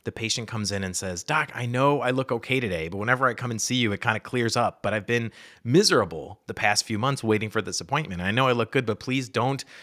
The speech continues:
you know, don't judge me on today." So we have this waxing and waning disease state that can be difficult to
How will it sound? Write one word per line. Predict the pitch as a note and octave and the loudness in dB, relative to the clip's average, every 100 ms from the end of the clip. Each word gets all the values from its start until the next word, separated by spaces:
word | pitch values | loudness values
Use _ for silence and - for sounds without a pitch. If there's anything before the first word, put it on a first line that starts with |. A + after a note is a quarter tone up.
| - | -2
you | D#3+ | 0
know, | D#3 | 2
don't | C3+ D3+ | 0 0
judge | B2 C3+ C3 | 0 0 0
me | C3+ | -4
on | G#2 G2+ G2 _ | 0 0 -2 _
today." | - G2+ F#2+ D#2 C#2 - - - | -4 0 0 -2 -8 -18 -20 -2
So | C#3+ | 2
we | C#3 C#3 | 2 2
have | D3 F3 | 0 -2
this | D3+ - | -2 -4
waxing | A#2 C3 F3+ - D#3+ | -4 -4 -4 0 0
and | B2+ | 0
waning | A#2 A2 | 0 -2
disease | G2 F#2 G2 | -4 -4 -4
state | - F2+ - | -4 -6 -6
that | G2 | -10
can | - A#2+ B2 | -6 -6 -6
be | B2+ | -6
difficult | G#2+ G#2+ G#2 F#2 F#2+ | -8 -8 -6 -8 -10
to | - G#2 | -8 -8